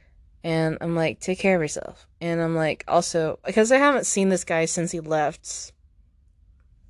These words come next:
When did he leave? Middle last year? Sometime in the fall, at least.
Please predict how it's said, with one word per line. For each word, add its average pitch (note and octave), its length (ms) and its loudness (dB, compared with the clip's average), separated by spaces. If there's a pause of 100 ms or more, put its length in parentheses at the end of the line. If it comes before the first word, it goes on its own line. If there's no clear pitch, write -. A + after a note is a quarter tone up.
(560)
When C#4 120 2
did D4+ 120 4
he D#3 100 -2
leave? - 420 -6 (1080)
Middle C#4 720 4
last - 720 -2
year? F4+ 840 2 (1600)
Sometime D#3+ 840 -2
in A#2+ 400 -6
the - 100 -8
fall, D3+ 1040 2
at D3 180 -2
least. E3 720 -4